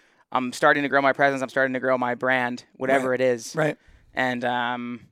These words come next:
Speaker 1: I'm not gonna let anybody think that I'm someone who just rolls over and takes it and dies. So I'm gonna come back even stronger, and let's just, let's just hope it works out.
Speaker 2: So, okay, so you were, you were, you were really focused on the CrossFit Games, which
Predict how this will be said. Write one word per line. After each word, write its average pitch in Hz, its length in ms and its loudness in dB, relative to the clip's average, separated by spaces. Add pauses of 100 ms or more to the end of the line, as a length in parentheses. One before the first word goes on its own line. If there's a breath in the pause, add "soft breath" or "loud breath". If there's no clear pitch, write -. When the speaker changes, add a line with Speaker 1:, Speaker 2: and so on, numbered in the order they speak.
(420)
Speaker 1:
I'm 131 120 0
not 135 160 4
gonna 135 100 -2
let 131 140 0
anybody 123 340 -2
think 120 200 -8
that 123 100 -4
I'm 123 100 -6
someone 123 280 -8
who 120 100 -12
just 117 160 -12
rolls 120 240 -8
over 123 180 -8
and 113 140 -12
takes 120 240 -10
it - 60 -12
and - 100 -16
dies. 113 320 -4
So - 420 -10 (500)
I'm 127 120 -2
gonna 139 100 0
come 131 140 -2
back 123 180 -2
even 120 160 -8
stronger, 117 540 -4 (180)
and 117 480 -12 (500)
let's 120 200 -10
just, - 160 -16
let's 127 140 -6
just 120 100 -12
hope 123 160 -4
it 101 60 -10
works 117 200 -8
out. 147 240 0 (220)
Speaker 2:
So, 202 400 6
okay, 170 260 2
so - 160 -2
you 165 220 0
were, 170 160 4
you 160 160 -2
were, 156 240 2
you 175 100 -2
were 156 60 2
really 202 180 4
focused - 280 -2
on 175 40 -4
the 156 80 -2
CrossFit - 320 2
Games, 139 240 -6
which 151 160 -6